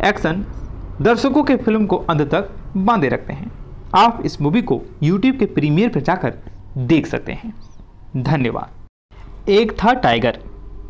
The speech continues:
वर्ष दो हज़ार बारह में रिलीज हुई action spy thriller film है, जिसका निर्देशन और सहलेखक कबीर खान और निर्माण आदित्य चोपड़ा ने किया है।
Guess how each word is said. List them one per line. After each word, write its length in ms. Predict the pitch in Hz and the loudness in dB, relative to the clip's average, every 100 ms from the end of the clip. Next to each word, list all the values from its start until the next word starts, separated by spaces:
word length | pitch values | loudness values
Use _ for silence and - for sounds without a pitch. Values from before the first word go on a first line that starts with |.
| - - | -8 2
वर्ष 300 | 165 262 302 | 4 4 4
दो 220 | 226 233 | 4 4
हज़ार 300 | 196 233 254 | 4 4 4
बारह 340 | - 127 131 196 | 2 2 2 4
में 160 | 226 | 4
रिलीज 300 | 139 131 139 | 4 4 4
हुई 240 | 202 151 - - - - - 202 | 2 0 -2 -8 -14 -14 0 0
action 380 | 214 - 285 - | 2 -2 -4 -2
spy 360 | - - 170 - 196 - - - | -4 0 2 2 -2 -8 -8 0
thriller 240 | 269 202 | 2 2
film 240 | - 123 123 | 2 -2 -2
है, 160 | - - - - - - | -6 -8 -16 -16 -16 -6
जिसका 240 | 143 - 131 | -4 0 0
निर्देशन 400 | 123 127 202 220 | 2 2 2 2
और 240 | 185 131 | 0 -2
सहलेखक 680 | - - 233 240 240 147 170 - - - - | -2 2 4 4 2 0 -2 -10 -18 -8 0
कबीर 280 | 143 175 185 | 2 2 2
खान 360 | 220 190 226 - - - | 2 2 0 -2 -6 0
और 120 | 156 | 2
निर्माण 460 | 165 190 240 160 185 - - - - - - - - - | 4 4 4 2 -2 -10 -18 -18 -18 -20 -20 -18 -10 2
आदित्य 360 | 196 208 233 226 | 4 4 2 0
चोपड़ा 380 | - 127 - 139 | 0 0 2 2
ने 120 | 220 | 0
किया 240 | 165 123 | 2 0
है। 160 | 120 | 0